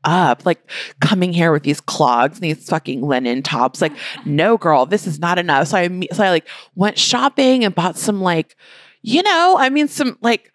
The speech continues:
some crocheted see-through holy bodysuits and dresses and started just going out with, like, my underwear visible. And I was like, "I'm doing this. I'm going hard."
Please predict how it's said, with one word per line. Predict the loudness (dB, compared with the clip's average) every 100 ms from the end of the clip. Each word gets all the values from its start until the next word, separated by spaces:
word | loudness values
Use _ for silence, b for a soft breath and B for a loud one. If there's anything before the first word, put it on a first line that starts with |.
| b b b _
some | -8 -4 -2 -2 -6 -4
crocheted | 2 2 2 2 2 2 2 0
see-through | -2 2 2 4 4 6 6 4
holy | 4 4 6 4 4 2
bodysuits | 0 0 0 0 -2 2 2 2 -2
and | 0
dresses | 0 0 0 0 2
and | 0
started | 0 0 0
just | -2 -2
going | 0 0 0
out | 0
with, | 0 -2
like, | -2
my | -2 -2 -2
underwear | 0 2 2 2 2
visible. | 0 0 2 4 6
And | 4
I | 2
was | 0 0
like, | -4 -6 B B
"I'm | -4 0
doing | 2 2 2
this. | 0 2 0 0
I'm | -2
going | 2 2 0
hard." | 0 2 4 4 4 2